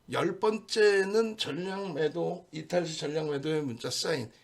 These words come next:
그게 이제 고점 삼만 천구백오십 원 찍고 삼만 천오백 원 이탈, 삼만 천 원 이탈 시 전량 매도예요. 그러니까 삼만 천 원 대 초반에 다 팔았다는 얘기예요. 응? 그리고 재편입은 먼 훗날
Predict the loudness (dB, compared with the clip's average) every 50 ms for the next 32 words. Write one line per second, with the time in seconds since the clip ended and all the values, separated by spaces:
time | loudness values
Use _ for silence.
0 | _ _ -8 -6 -2 0 0 0 0 0 2 2 4 4 4 2 0 -4 -8 -14
1 | -20 _ _ _ _ -6 -4 -2 0 0 0 0 0 -2 -2 0 0 0 0 -2
2 | -4 -4 -4 -6 -2 -2 0 2 2 2 2 6 8 8 6 6 6 0 0 0
3 | 0 0 2 2 2 2 0 -2 -2 -4 -2 0 0 -2 -2 -2 -4 -2 0 0
4 | 0 0 0 -2 -6 -8 -12 -12 -8 -4 -2 -2 -2 -2 -4 -6 -6 -6 -4 0
5 | 0 0 0 0 -2 -10 -16 _ _ _ _ _ _ _ -4 -2 -2 -2 0 -2
6 | -2 -4 -4 -6 -4 -4 -2 -2 -2 -4 -4 -6 -6 -8 -8 -8 -10 -10 -10 -10
7 | -10 -10 -12 -14 _ _ _ _ _ _ _ _ -6 -4 -4 -4 -6 -6 -6 -6
8 | -6 -6 -6 -6 -8 -8 -10 -10 -10 -6 -2 -2 -2 -2 -4 -8 -10 -10 -8 -8
9 | -8 -8 -6 -6 -6 -6 -8 -8 -10 -12 -12 -14 -16 _ _ _ _ _ _ -20
10 | _ _ _ _ _ _ _ _ _ _ -14 -14 -14 -14 _ _ _ _ _ _
11 | _ _ _ _ -12 -10 -8 -6 -4 -4 -4 -4 -4 -4 -6 -4 -4 -4 -4 -2
12 | -2 -2 -2 0 -2 -2 -2 -6 -8 -12 -18 -20 _ _ _ _ _ -10 -6 -4
13 | -4 -2 -4 -6 -6 -8 -12 -10 -6 -2 0 0 0 -2 -4 -14